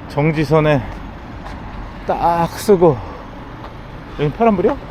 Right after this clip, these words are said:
건너가 되나? 어. 여기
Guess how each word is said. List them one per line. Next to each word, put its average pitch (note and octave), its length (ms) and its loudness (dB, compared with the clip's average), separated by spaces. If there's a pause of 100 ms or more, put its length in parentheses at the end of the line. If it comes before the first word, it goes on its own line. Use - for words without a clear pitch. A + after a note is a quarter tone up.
(500)
건너가 D3 300 0
되나? C#3 160 2
어. A#3 60 -2 (4000)
여기 B2 200 0